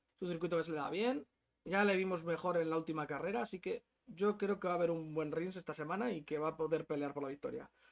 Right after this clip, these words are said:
Así que Rins primero, segundo Quartararo, porque lo que decías tú, el final, aunque le vaya mejor o peor la moto en los libres, es que luego el tío está ahí siempre.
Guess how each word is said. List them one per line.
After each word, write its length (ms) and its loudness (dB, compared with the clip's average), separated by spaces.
Así 200 -2
que 120 6
Rins 260 4
primero, 380 2
segundo 380 2
Quartararo, 480 6
porque 260 0
lo 80 0
que 100 -2
decías 280 -4
tú, 160 0
el 100 -6
final, 280 -2
aunque 240 -4
le 80 2
vaya 340 4
mejor 420 -2
o 80 2
peor 200 2
la 100 0
moto 220 -2
en 60 0
los 140 -2
libres, 360 -2
es 100 -12
que 100 -2
luego 180 2
el 60 -2
tío 120 -2
está 140 -4
ahí 80 -2
siempre. 380 -4